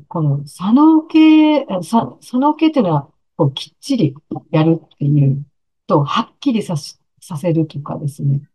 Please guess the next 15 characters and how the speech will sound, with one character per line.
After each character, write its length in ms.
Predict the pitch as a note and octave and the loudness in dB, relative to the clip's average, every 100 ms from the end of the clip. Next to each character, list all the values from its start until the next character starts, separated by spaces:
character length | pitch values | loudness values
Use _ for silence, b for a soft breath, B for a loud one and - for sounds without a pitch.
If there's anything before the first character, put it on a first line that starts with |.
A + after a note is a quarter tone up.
| _ | _
ま 100 | G#3 | -4
あ、 40 | E3 | 0
明 280 | G#3+ B3+ | 2 2
確 260 | C4 B3+ C4 | 2 0 0
な 100 | E3+ | -4
ん 40 | |
で 80 | C#3 | -8
す 100 | - | -14
よ 80 | C3+ | -14
ね。 60 | C#3+ _ _ _ _ _ _ _ _ _ _ - | -16 _ _ _ _ _ _ _ _ _ _ -12
明 300 | G3+ G#3+ G#3+ | -6 -6 -6
確 360 | A#3 A3+ G#3+ | -8 -8 -8
で、 320 | F3 F#3+ D3 - _ _ _ - | -6 -2 -2 -4 _ _ _ -12
あ 120 | F3+ | -8
と、 320 | E3 D3 D3 | -6 -6 -6